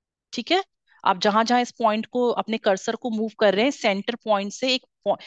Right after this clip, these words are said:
एक लाइन खिंचता हुआ चला जा रहा है और उस लाइन के एंड में कहीं कार्बन लिखा हुआ है, साथ में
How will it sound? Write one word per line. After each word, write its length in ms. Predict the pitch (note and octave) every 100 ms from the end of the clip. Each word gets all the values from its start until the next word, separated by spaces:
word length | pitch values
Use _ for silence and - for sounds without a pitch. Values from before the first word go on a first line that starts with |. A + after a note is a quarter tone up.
| - A3
एक 100 | A3
लाइन 320 | G3+ G3 B3
खिंचता 380 | - F3+ - A#3
हुआ 160 | A#3+
चला 260 | A3+ F#3 F3+
जा 180 | E3+ E3
रहा 80 |
है 40 | A#3
और 60 |
उस 140 | C#4 -
लाइन 340 | G3+ F#3 A3
के 120 | A#3+ C#4
एंड 280 | G#3+ G#3+
में 140 | A3 B3
कहीं 160 | C#4+ D4
कार्बन 420 | G#3 F3 E3+ F#3+ B3+
लिखा 280 | A3 -
हुआ 140 | F3+ G#3
है, 40 |
साथ 240 | A#3 F#3 E3+
में 100 | -